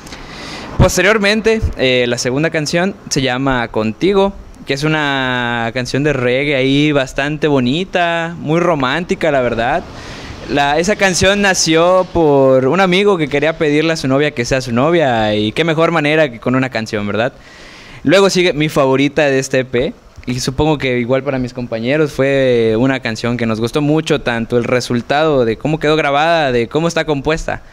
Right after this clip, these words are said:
Eh, se llama Dímelo. Es una canción tipo indie, la verdad muy movida, ya saben, ahí atresillada, un ritmo bastante bonito, bastante cool, una armonía muy bonita igual. Y ya, bueno, cerramos con la clásica, con nuestro primer sencillo llamado Tú,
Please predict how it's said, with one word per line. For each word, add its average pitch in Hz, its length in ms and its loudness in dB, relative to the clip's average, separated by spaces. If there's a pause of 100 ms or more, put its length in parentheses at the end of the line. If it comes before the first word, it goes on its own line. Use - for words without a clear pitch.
(360)
Eh, 123 240 0
se 139 100 -4
llama 151 180 2
Dímelo. 123 340 0 (480)
Es - 160 -2
una 123 600 -2
canción 127 300 -2
tipo 131 260 -2
indie, 190 440 0
la 131 80 0
verdad 123 240 0
muy 127 240 0
movida, 127 480 2
ya 135 100 0
saben, 123 340 -2
ahí 123 320 -2 (320)
atresillada, 143 1160 -2
un 151 160 -4
ritmo 143 280 0
bastante 131 460 -2
bonito, 165 640 0
bastante 131 460 -4
cool, 151 240 0
una 151 80 0
armonía 127 300 0
muy 127 160 0
bonita 113 280 0
igual. 101 220 -2 (640)
Y 147 60 0
ya, 208 100 6
bueno, 240 220 2
cerramos 190 420 0
con 156 140 0
la 135 180 -2
clásica, 170 560 0
con 143 120 -2
nuestro 135 220 -2
primer 147 300 0
sencillo 160 640 0
llamado 139 440 2
Tú, 180 360 0